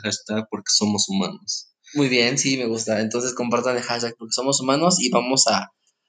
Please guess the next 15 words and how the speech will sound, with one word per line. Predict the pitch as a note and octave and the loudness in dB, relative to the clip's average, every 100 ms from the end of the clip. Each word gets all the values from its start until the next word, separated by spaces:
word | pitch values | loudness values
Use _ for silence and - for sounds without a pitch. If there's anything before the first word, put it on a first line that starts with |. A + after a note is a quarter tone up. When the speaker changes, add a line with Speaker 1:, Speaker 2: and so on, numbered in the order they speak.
| _ - | _ -4
Speaker 2:
a, | A2 A2 A2 G#2+ | 0 4 4 4
a | A#2+ A#2+ | 2 2
unir | B2+ C3 C3 | 2 2 4
nuestros | C3 B2+ A2+ A2 | 4 4 0 2
lazos | A2+ A#2+ B2+ - | 2 2 2 0
como | A#2 A2+ | -2 -2
hermanos, | G#2+ A#2+ C#3+ C#3 C3+ C3+ | 2 2 4 4 4 0
como | A2+ A2+ | -4 -4
humanos | A2+ A#2+ D3 E3+ - | -2 2 2 4 2
que | E3+ | 2
somos, | D#3+ D3 D3+ F3 - _ _ - | 2 2 2 0 -2 _ _ 0
y | C#3 | 4
recordar, | C#3 C3 C3 C3 C#3+ F3 D#3 | 4 6 6 8 8 6 4
¿no? | C3 D#3 E3+ | 2 0 -2
Que | B2+ A2 - | -4 -4 -6